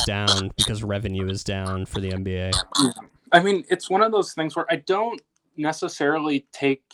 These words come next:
Speaker 2: issue with overpaying for complementary pieces when you have the guy to build around.
Speaker 1: Yeah.
Speaker 2: Like, I think realistically, Chris Middleton's overpaid,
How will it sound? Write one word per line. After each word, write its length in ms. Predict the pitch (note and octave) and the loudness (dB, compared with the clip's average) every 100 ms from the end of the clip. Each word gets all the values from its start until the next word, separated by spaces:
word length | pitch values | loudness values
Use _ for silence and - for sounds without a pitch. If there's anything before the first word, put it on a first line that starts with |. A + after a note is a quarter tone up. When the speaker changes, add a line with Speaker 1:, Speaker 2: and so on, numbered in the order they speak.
| - _ - | -20 _ -4
Speaker 2:
issue 380 | C#3+ C#3+ D#3+ C#3+ | -2 0 2 2
with 180 | C#3 - | 2 0
overpaying 840 | B2+ C3 C3 - C3 B2 B2 A#2+ | 0 2 0 -2 -2 0 0 -4
for 560 | - A#2+ A2+ A#2 A2+ A2 | -6 -4 2 4 2 0
complementary 800 | - B2+ B2 B2 A#2+ A2+ B2 G#2+ | 6 6 6 -2 -6 -8 -10 -12
pieces 520 | - A#2 - A#2 - | -14 -12 -6 -6 -6
when 140 | B2 | -6
you 100 | A#2 | -6
have 420 | G#2+ A2+ A2+ A2 - | 0 4 6 4 0
the 80 | |
guy 180 | C#3 A#2+ | 4 4
to 80 | A#2 | 4
build 320 | - A#2+ A#2+ | -4 -10 -10
around. 320 | A2+ G#2+ F2 - | -12 -14 -12 -4
Speaker 1:
Yeah. 200 | A2 F#2 | -2 -2
Speaker 2:
Like, 100 | C#3+ | -4
I 60 | |
think 200 | D3 F3 - _ _ _ _ _ - | -6 -8 -10 _ _ _ _ _ -2
realistically, 680 | F#3 F3 E3 - D#3+ C#3+ B2+ | 2 2 0 -6 -6 -4 -4
Chris 320 | - C#3+ - | -4 -6 -4
Middleton's 480 | C#3 D#3 - A2+ A#2 | -4 -6 -8 -10 -8
overpaid, 640 | A#2 A2+ - A#2 G#2 G2 | -10 -10 -6 -6 -6 -6